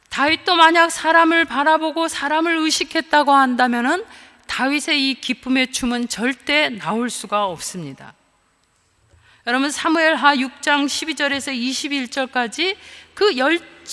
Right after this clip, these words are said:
열 절도 안 되는 그 짧은 본문 안에 여호와 앞에서라는 말이 다섯 번이나 나옵니다.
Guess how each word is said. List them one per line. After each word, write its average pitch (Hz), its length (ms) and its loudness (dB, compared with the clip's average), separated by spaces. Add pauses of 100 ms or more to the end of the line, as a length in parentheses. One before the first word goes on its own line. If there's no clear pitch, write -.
(320)
열 302 280 2
절도 349 340 0
안 254 260 2
되는 285 240 0
그 311 240 -6
짧은 381 540 -2
본문 285 460 0
안에 208 520 -2 (480)
여호와 302 800 2
앞에서라는 254 1300 0
말이 254 480 0
다섯 214 300 -2
번이나 269 440 0
나옵니다. 160 600 -10